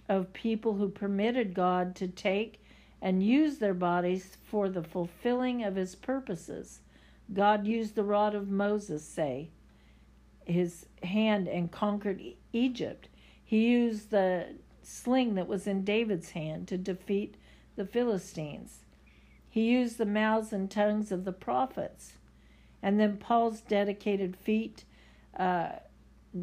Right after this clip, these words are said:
his dedicated feet, literal feet, carried him from city to city as he proclaimed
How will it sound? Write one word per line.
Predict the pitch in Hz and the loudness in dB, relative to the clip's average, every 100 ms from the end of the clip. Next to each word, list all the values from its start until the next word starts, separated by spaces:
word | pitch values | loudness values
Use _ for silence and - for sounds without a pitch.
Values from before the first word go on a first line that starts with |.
| 185 | -4
his | 180 214 208 | 2 2 2
dedicated | 202 214 233 208 233 220 180 180 | 2 4 4 2 2 2 2 -4
feet, | - 277 247 | 2 4 4
literal | - 247 254 208 185 | 4 4 6 4 2
feet, | 175 - 285 202 - | 0 2 4 2 -4
carried | - 220 247 214 175 | -4 0 2 0 0
him | 180 170 175 - - - - | 0 -2 -6 -14 -20 -20 -12
from | - 180 185 | -2 -2 -2
city | - 247 226 202 | -2 0 0 -2
to | - 190 | -4 -6
city | - 240 233 180 | -4 -2 0 0
as | 175 175 | 0 -2
he | 214 | -6
proclaimed | 196 208 185 - 202 214 170 160 | -4 -4 -6 -4 0 0 -2 -4